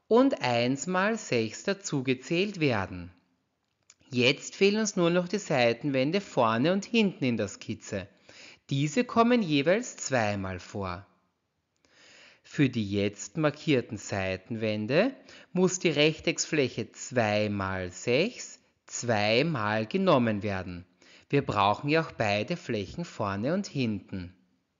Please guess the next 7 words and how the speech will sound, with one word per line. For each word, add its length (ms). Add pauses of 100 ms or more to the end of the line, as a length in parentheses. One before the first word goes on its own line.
(840)
Anschließend 1080
werden 340
die 100
beiden 540
trapezförmigen 1120
Seitenwände 840
dazugezählt. 1160